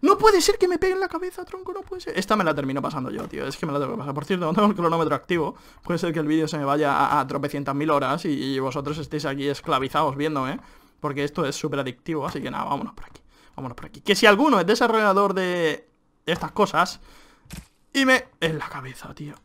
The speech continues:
en la cabeza. Y me quiere hacer a mí alguna pista de estas y se quiere pegar el lujo de, de salir y, y que quede su nombre grabado para forever,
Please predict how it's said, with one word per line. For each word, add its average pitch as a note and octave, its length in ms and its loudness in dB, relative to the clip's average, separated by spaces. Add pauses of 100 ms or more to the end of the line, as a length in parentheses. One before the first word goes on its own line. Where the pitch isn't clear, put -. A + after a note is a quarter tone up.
en F#3 160 2
la D3 80 -4
cabeza. C#3+ 320 -6
Y D#3+ 40 0
me F3 120 0
quiere A#3+ 140 4
hacer A3+ 200 2
a G#3 60 6
mí G#3+ 240 2
alguna F#3 520 4
pista G3+ 420 0
de D3+ 180 0
estas F3+ 400 -2
y F3 60 -2
se C#3+ 120 -4
quiere E3 160 -2
pegar E3+ 220 0
el C#3+ 80 0
lujo D#3 340 0
de, C3 300 -2
de C3 140 -6
salir D3+ 500 0
y, C#3 320 -4
y C3+ 60 -6
que C#3+ 160 -6
quede E3+ 260 0
su D#3 140 -2
nombre D3+ 340 0
grabado C#3+ 460 2
para C3+ 200 -2
forever, C#3+ 480 -2